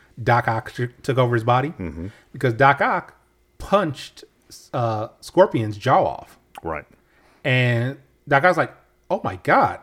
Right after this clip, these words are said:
Speaker 1: he's this strong?"
Speaker 2: Yeah.
Speaker 1: His bo-, this body is this, was he holding back every time he fought?
Speaker 2: Yeah.
Speaker 1: So,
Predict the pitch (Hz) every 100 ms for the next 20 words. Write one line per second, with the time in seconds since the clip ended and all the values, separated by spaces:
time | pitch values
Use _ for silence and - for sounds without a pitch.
0 | - 180 208 113 196 - - 120 175 302
1 | - - - - _ _ _ 190 185 117
2 | - 151 240 110 127 311 285 131 220 -
3 | _ _ _ _ _ _ _ 123 190 262
4 | 151 269 311 320 - 127 147 226 285 -
5 | 143 175 269 156 147 226 269 - 107 175
6 | 349 - - _ - - _ _ _ _
7 | - - 127 120 117 127